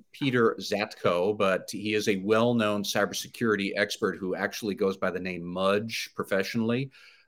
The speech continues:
Uh, Mudge was Twitter's head of security from the end of twenty twenty until earlier this year, when he claims he was fired for trying to bring to the board's attention some pretty glaring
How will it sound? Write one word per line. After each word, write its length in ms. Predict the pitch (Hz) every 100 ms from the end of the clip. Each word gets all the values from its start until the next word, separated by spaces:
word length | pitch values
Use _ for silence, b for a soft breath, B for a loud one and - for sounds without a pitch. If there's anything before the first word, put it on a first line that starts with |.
| _ 110
Uh, 260 | 98 95
Mudge 720 | 95 104 110 120 127 127 - _ _ _
was 640 | 113 104 107 107 104 98 -
Twitter's 480 | - 139 127 110 101 -
head 220 | 117 127
of 80 | 120
security 500 | - - 113 104 104
from 180 | 113
the 200 | 98 95
end 180 | 101 110
of 80 | 107
twenty 320 | - 107 98
twenty 400 | - - 101 104
until 300 | 104 101 92 -
earlier 360 | 98 101 98
this 220 | 90 95 101
year, 180 | 92
when 200 | 110 95
he 200 | 85 196
claims 560 | 226 - 85 90 - - - _ _ -
he 80 | 113
was 160 | 101
fired 560 | - 127 92 80 104 139 _ _ _ _
for 600 | - 104 92 95 92 - _
trying 640 | - - 117 104 110 120
to 160 | 117 113
bring 480 | 101 104 101 107 104
to 120 | -
the 80 | 92
board's 420 | 82 95 98 98
attention 640 | - 101 90 - 87 87 - _ _ _
some 320 | - - 101
pretty 720 | - - - 139 135 135 135 - _ -
glaring 680 | 113 104 101 95 87 87